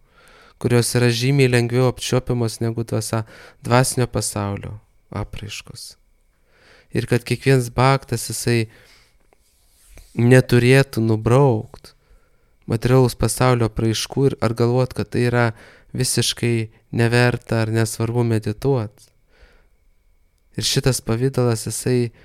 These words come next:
jis turi turėt savo vietą bhakto gyvenime. Beje, tą, šitą pavidalą parodė Krišna Arjunai.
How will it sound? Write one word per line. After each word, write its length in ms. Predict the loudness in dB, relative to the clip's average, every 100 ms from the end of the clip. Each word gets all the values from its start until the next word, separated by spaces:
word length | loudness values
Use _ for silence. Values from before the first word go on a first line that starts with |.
| _ _ _ _ _ _ -16 -12 -8
jis 160 | -6 0
turi 160 | 0 0
turėt 400 | -2 0 -2 -2
savo 480 | -2 0 -2 -2 -6 _ _ _
vietą 640 | -10 -2 4 4 4 0 -8 -4
bhakto 480 | 0 0 0 -4
gyvenime. 680 | -4 -2 -2 -2 -2 -8 -12 -18 _ _ _ _ _ _
Beje, 320 | 0 4 4 4
tą, 140 | 2 0
šitą 320 | 0 0 0
pavidalą 540 | 0 -2 -2 0 0
parodė 460 | 0 0 0 0 -4
Krišna 460 | -6 -8 -6 -2 -2
Arjunai. 600 | -4 -2 0 0 -2 -6